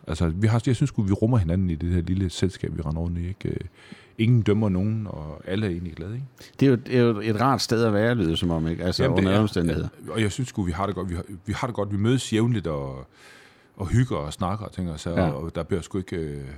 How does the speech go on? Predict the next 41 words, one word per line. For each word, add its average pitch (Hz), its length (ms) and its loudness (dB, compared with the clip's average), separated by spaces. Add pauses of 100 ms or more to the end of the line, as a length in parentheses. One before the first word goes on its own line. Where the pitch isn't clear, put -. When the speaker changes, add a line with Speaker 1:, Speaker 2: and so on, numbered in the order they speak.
(140)
Speaker 1:
der 87 60 -4
er 82 40 0
ikke 92 140 -2
en, 87 80 -4
der 78 60 -8
siger, 69 140 -10
"Nå, 82 200 -8
er 82 260 -12
du 92 60 -4
blevet 95 180 -4
lidt 92 120 -6
tyk?" - 180 -2 (120)
eller, - 180 -12 (140)
"Du 82 60 -8
ser 82 160 -6
sgu - 140 -12
lidt 82 120 -8
træt - 300 -8
ud," 82 160 -8
eller, - 400 -16 (280)
Speaker 2:
Nej, 87 220 2 (160)
Speaker 1:
"Hvordan - 100 -8
Speaker 2:
det 113 60 4
er - 20 6
et 104 80 0
Speaker 1:
fanden 107 180 4
kan - 0 -
det 123 60 2
Speaker 2:
fristed. 85 180 2 (160)
Speaker 1:
være?" 65 100 -10
Ja, 120 140 2
det 196 140 2
er 113 120 2
Speaker 2:
Ja. 123 60 6
Speaker 1:
det, - 120 -2
du 117 60 -6
ved, 117 200 -2
og, 85 280 -4 (580)
og 98 180 -4
vi, 98 180 0
øh, 87 200 0